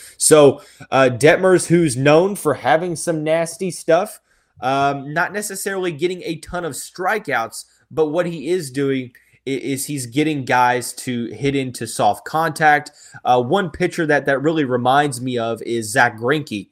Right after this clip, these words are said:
Um, now, obviously, Zach Greinke in his earlier days was extremely electric. Um, but, you know, guys like Zach Greinke, now Madison Bumgarner, um, at age thirty-two, um, a-, and then, you know,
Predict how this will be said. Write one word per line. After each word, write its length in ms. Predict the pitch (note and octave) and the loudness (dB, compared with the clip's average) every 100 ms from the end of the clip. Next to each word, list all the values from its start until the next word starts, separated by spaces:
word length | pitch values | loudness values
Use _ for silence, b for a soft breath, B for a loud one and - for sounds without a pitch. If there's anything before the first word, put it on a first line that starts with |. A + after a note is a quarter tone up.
| b b b | b b b
Um, 340 | G#2+ A2+ G#2+ A2 | -2 0 0 0
now, 100 | G#2 | 0
obviously, 560 | A#2+ B2 A#2 A#2 G#2 - | 0 -2 -4 -4 -6 -10
Zach 260 | A2+ A#2+ A2 | -2 -2 0
Greinke 380 | A#2+ A2+ A#2 | -6 -8 -8
in 80 | G#2+ | -8
his 200 | G#2 G#2 - | -8 -8 0
earlier 400 | G3+ D#3+ C3+ A#2 | 2 4 2 2
days 360 | A2+ A2+ A2 | 2 2 -2
was 280 | G#2+ G#2+ G#2 | -2 -4 -4
extremely 560 | G#2+ - B2+ A#2 G#2+ - | -8 -6 -4 -2 -2 -4
electric. 640 | G#2 A#2+ C#3+ - G#2+ - b b b | 0 2 2 0 -4 -6 b b b
Um, 500 | A2+ A#2+ A2+ G#2+ G#2 - | 2 4 4 2 -4 -10
but, 380 | B2+ B2+ - | -4 -4 -4
you 120 | C3+ B2 | -6 -6
know, 80 | |
guys 300 | A#2 B2 C3 | 2 2 4
like 140 | B2+ A2 | 0 -2
Zach 240 | A#2+ A2 | 0 0
Greinke, 560 | G#2 D3+ C#3+ D3+ C#3+ C3+ C3 - | 0 -4 -2 -2 -4 -6 -18 -10
now 320 | A#2 B2+ C3 | -4 0 0
Madison 560 | A#2+ A#2+ A#2+ - G2 | 0 0 0 -4 -10
Bumgarner, 720 | G2+ C#3+ D#3 C3+ C3+ C3 B2+ A#2 b b | 2 2 2 2 2 2 -4 -6 b b
um, 240 | A2 A2+ | -4 -2
at 100 | G#2+ | -2
age 300 | G#2+ G#2+ - | -2 -4 -6
thirty-two, 800 | - D#3+ D#3 D3 - C#3 C3+ B2+ b b b _ | 4 4 4 0 -2 0 0 -2 b b b _
um, 560 | A2+ A2+ A2 G#2+ G#2 G2 _ _ _ - | -2 0 0 -2 -6 -14 _ _ _ -10
a-, 260 | B2+ B2 B2+ | -6 -4 -4
and 120 | B2+ | -4
then, 340 | B2 A#2+ A2+ G#2+ - _ _ _ | -4 -4 -6 -12 -18 _ _ _
you 140 | B2 B2+ | -8 -4
know, 260 | A2+ - | -4 -6